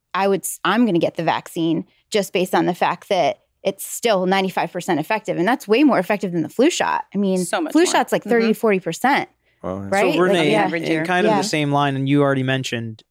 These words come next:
Speaker 4: the timeline.
Speaker 2: Yes.
Speaker 4: So the timeline of this vaccine versus other vaccines, does that give you any more pause, or should it be taken in any more of a strict look for people that are considering taking this vaccine versus other vaccines? 'Cause you already said if you've been vaccinated before, if you vaccinate your kids, whatever.
Speaker 2: Right.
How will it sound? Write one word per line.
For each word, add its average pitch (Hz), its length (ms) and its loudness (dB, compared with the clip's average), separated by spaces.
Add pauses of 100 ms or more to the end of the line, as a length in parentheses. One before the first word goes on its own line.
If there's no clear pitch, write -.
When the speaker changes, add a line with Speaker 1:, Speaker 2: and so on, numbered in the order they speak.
(180)
Speaker 4:
the 135 80 -4
timeline. 113 520 -6 (380)
Speaker 2:
Yes. 165 360 -10
Speaker 4:
So 156 140 0
the 143 100 2
timeline 160 540 0
of 123 100 -4
this 135 200 0
vaccine 135 500 -2
versus 127 200 0
other 127 180 2
vaccines, 104 640 -8
does 135 160 0
that 143 200 0
give 160 140 2
you 147 140 4 (120)
any 147 280 2
more 147 260 2
pause, 123 680 0
or 131 200 0
should 139 180 -2
it 135 160 -2
be 131 320 0 (420)
taken 156 440 0
in 139 220 0
any 156 300 0
more 151 300 2
of 135 80 -2
a 131 80 2
strict - 460 -4
look 139 340 0
for 143 100 -4
people 143 260 -2
that 135 120 2
are 127 80 0
considering 156 560 0
taking 139 240 0
this 135 120 -2
vaccine 135 420 -2
versus 131 160 0
other 139 120 4
vaccines? 131 320 -4
'Cause 143 140 -4
you 160 60 2
already 139 140 2
said 127 140 0
if 123 100 -2
you've 120 140 -10
been 131 180 -2
vaccinated 127 460 -2
before, 127 320 -2
if 123 80 -4
you 127 80 -6
vaccinate 123 380 -4
your 120 100 -6
kids, 120 340 -8
whatever. 117 200 -4
Speaker 2:
Right. 165 200 -2